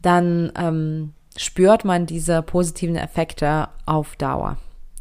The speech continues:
Wie gut ist das denn eigentlich? Es kostet dich kein Geld,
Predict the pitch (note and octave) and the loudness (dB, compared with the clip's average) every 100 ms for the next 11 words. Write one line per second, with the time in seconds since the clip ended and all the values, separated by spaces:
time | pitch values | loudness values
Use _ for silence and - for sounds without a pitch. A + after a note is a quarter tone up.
0 | - - - - F3 - A#3 C4+ - - | -16 -16 -18 -10 -10 -4 -2 0 0 0
1 | - G3 G#3 - C4+ C4+ G#3 G3 F3+ F3 | 0 2 2 4 8 8 8 6 2 2
2 | F3+ D#3+ D3+ D#3+ - - - - - F#3 | 0 0 0 0 -6 -20 -20 -14 -4 -2
3 | - F#3 - E3+ D3+ - C3 C#3 G#3 B3+ | 2 2 4 0 -2 -4 -4 2 6 6
4 | C4 C#4 - | 6 2 -4